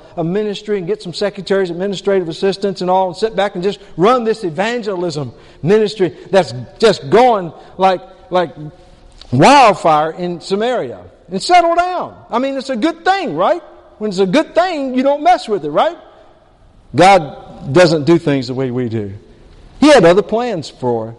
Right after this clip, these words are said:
Philip, as we'll see as we pick up here in chapter eight, verse twenty-six,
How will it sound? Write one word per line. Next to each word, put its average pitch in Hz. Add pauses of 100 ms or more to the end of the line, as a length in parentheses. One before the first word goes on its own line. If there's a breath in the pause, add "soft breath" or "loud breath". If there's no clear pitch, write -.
(140)
Philip, 127 (640 soft breath)
as 151
we'll 170
see 214 (240 loud breath)
as 156
we 165
pick 185
up 175
here 165 (420 soft breath)
in 175 (300)
chapter 170
eight, 175
verse 160
twenty-six, 170